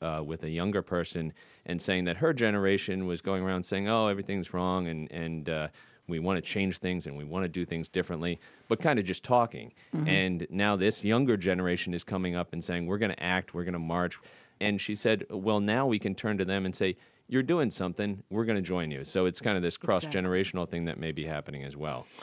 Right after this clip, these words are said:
Speaker 2: Um, let me
Speaker 3: And,
Speaker 2: just
Speaker 3: and
Speaker 2: explain for people who do not know. Amy Schumer is a very popular and successful comedian who's headlined, uh, both, um, feature films and also comedy specials for various networks. Um, she is now recently married Chris Fisher, who is a chef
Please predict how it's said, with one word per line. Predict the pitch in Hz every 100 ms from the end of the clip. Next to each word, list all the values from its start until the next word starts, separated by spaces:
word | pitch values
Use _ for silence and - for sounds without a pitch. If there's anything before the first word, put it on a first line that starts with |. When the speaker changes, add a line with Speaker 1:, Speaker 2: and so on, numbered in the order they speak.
| - -
Speaker 2:
Um, | - 196
let | 214
me | 240
Speaker 3:
And, | 220
Speaker 2:
just | 208
Speaker 3:
and | 247
Speaker 2:
explain | 247 196 190 185
for | 170
people | 208 180
who | 165 143
do | 170
not | 202 -
know. | 127 127 -
Amy | 160 175 156
Schumer | - 170 165 147
is | 135 147
a | 123
very | 147 170 180
popular | 170 - 139 - 139
and | 131
successful | - 127 143 143 - 131 - - -
comedian | 143 147 139 135 143
who's | 131 -
headlined, | 156 147 135 135 135 - - - -
uh, |
both, | 135 143 139 -
um, | 143 120
feature | - 170 147
films | - 160 165 160 - -
and | 135 131 -
also | 139 147 - 143 135 139
comedy | - 160 156 147
specials | - 156 147 147 143 -
for | - 160 151 143 135 - -
various | 151 147 139 143
networks. | 139 123 139 131 - - - -
Um, | 127 135
she | - 156
is | 143 143
now | 143 139 -
recently | 147 180 160 143
married | 147 143 135 127
Chris | - 165 -
Fisher, | - 180 - 147 139
who | 143 143
is | 131 143
a | 143 135
chef | - - 156 -